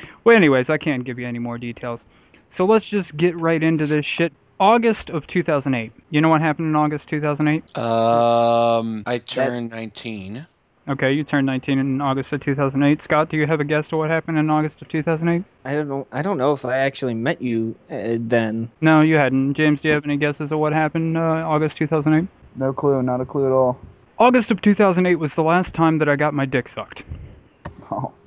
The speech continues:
Speaker 1: I just want everyone to, to know that.
Speaker 2: That
Speaker 1: It's the
Speaker 2: sucks, man. I mean, of course, I have you all beat. I've never had it sucked. Of course,
Speaker 1: See,
Speaker 2: neither has Scott, but I
Speaker 1: see,
Speaker 2: mean
Speaker 3: Yeah,
Speaker 1: my,
Speaker 3: yeah.
Speaker 1: my argument to that is, because you've never had it,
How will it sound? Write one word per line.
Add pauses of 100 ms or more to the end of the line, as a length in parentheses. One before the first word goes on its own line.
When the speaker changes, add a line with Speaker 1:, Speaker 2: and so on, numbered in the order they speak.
(220)
Speaker 1:
I
just
want
everyone
to,
to
know
that. (180)
Speaker 2:
That
Speaker 1:
It's
the
Speaker 2:
sucks,
man.
I
mean, (180)
of
course,
I
have
you
all
beat.
I've
never
had
it
sucked.
Of
course,
Speaker 1:
See,
Speaker 2:
neither
has
Scott,
but
I
Speaker 1:
see,
Speaker 2:
mean
Speaker 3:
Yeah,
Speaker 1:
my,
Speaker 3:
yeah.
Speaker 1:
my
argument
to
that
is,
because
you've
never
had
it,